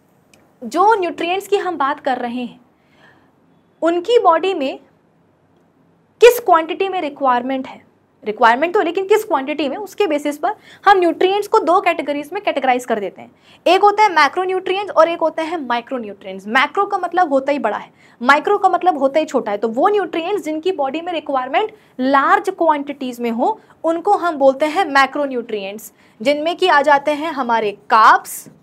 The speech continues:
फैट्स, प्रोटीन्स and water also। ये होते हैं बेटा मैक्रोन्यूट्रिएंट्स, कि इनकी बॉडी में रिक्वायरमेंट तो होगी,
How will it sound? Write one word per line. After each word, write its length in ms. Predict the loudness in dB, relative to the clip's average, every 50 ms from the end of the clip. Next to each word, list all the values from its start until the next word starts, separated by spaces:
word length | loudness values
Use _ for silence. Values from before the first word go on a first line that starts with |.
| _ _ _ _ -20 -20 -20 -20 _ _ _ _ _ _ -20 -20 -20 -20 -16 -4 2
फैट्स, 680 | 6 6 8 8 6 4 4 -2 -6 -14 -14 -14 -16 _ _ _ -20 -20 -20 -18 -18 -18 -18 _ -20 -20 -20 -20 _ -20 -20 -20 -20 _ _ -20 -20 -20 _ _ _ -6
प्रोटीन्स 1040 | 2 4 6 6 6 4 0 -4 -4 -4 -4 -6 -8 -10 -12 -12 -12 -14 -16 -16 -20 _ _ _ _ _ -20 -20 -20 -20 -20 -20 _ _ _ _ _ -2 0
and 360 | 2 2 2 0 -2 -6 -12 -14 -4 4
water 360 | 6 6 6 8 6 4 6 6
also। 400 | 4 2 0 -2 -12 -16 -16 -18 -18 _ _ _ _ -18 -18 -14 -8
ये 120 | -4 0 2
होते 260 | 2 2 2 2 0
हैं 80 | 0 0
बेटा 220 | -2 -2 -2 -4 -4
मैक्रोन्यूट्रिएंट्स, 1000 | -2 0 2 2 2 0 -2 -4 -4 -2 -4 -4 -4 -6 -8 -8 -8 -10 -12 -14
कि 80 | -10
इनकी 380 | -6 -4 -4 -4 0 0 2 4
बॉडी 280 | 4 4 2 2 0
में 120 | -6 -6 -6
रिक्वायरमेंट 560 | -6 -6 -4 -2 -2 -2 -2 -4 -6 -6 -4 -4
तो 60 | -4
होगी, 180 | -2 -2 -2